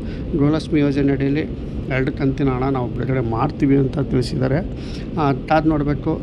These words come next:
ಸದ್ಯಕ್ಕೆ ಒಂದು ತಿಂಗಳು ಹತ್ತತ್ರ ನಿಮ್ಗೆ ಗ್ಯಾರಂಟಿ ಹೇಳ್ಬೋದು, ಈ ತಿಂಗಳೊಳಗೆ ಒಂದು ಕಂತಿನ ಹಣ ಜಮೆ ಆಗೋದಂತೂ ಗ್ಯಾರಂಟಿ. ಅವ್ರು ಹೇಳ್ದಾಗೆ ಎರಡು ತಿಂಗಳು, ಆ, ಹಣ ಗೃಹಲಕ್ಷ್ಮಿ ಯೋಜನೆ ಅಡಿಯಲ್ಲಿ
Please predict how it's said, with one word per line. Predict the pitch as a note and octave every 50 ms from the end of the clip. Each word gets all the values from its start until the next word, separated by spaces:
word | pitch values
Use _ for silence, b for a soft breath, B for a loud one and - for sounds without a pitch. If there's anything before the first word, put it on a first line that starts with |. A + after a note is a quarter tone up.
| -
ಸದ್ಯಕ್ಕೆ | - D3+ C3 C#3+ D#3 - - D#3+ D#3+ - B B B B B B -
ಒಂದು | C#3 D3 E3+ E3 D#3+
ತಿಂಗಳು | - F3 D#3 D3+ D3+ D#3
ಹತ್ತತ್ರ | E3 - - E3+ - - C3+ C#3 - D3+ D3 C#3 C#3+
ನಿಮ್ಗೆ | C#3+ C3+ B2+ A#2+ A2+
ಗ್ಯಾರಂಟಿ | B2 B2 C#3 D3 C#3+ C#3 D3 D3 D#3
ಹೇಳ್ಬೋದು, | D3+ - - - - F3 D#3 C3+ C3 C3 C3 B2+ C#3+ C#3+
ಈ | C#3+ C3+ C#3
ತಿಂಗಳೊಳಗೆ | C#3 C#3+ D3 D3 C#3+ C#3 C3+ C3 C3 D3 E3
ಒಂದು | E3 C#3 C#3 C#3 C#3+ D3 C#3+
ಕಂತಿನ | - D3 C3+ B2 - C3+
ಹಣ | B2+ B2 D#3 F#3+ F#3+ B B B B B B -
ಜಮೆ | C3+ C#3 C#3 C#3+ C3+
ಆಗೋದಂತೂ | B2+ B2 C3 C3+ C3+ C3 B2+ B2 - E3 C#3+
ಗ್ಯಾರಂಟಿ. | B2 B2+ B2 A#2+ B2 A#2+ - - D#3+ - - B B B B B B
ಅವ್ರು | D3 D3+ D#3+
ಹೇಳ್ದಾಗೆ | D#3 D#3 E3 E3+ D#3+ E3 E3 D#3+ D#3+
ಎರಡು | D3+ C3+ C3+ C#3+ C#3+
ತಿಂಗಳು, | D3 - D#3 D3+ D#3 D#3 D3+ - - - - - - - D#3
ಆ, | C#3 B2+ B2+
ಹಣ | B2 C3+ D3
ಗೃಹಲಕ್ಷ್ಮಿ | C#3 B2 C3+ B2 C3 C#3 C3 - - D3 C3+ C3
ಯೋಜನೆ | C3 C3 B2 C3+ B2 B2+ B2+
ಅಡಿಯಲ್ಲಿ | B2 A#2+ B2 B2 C#3+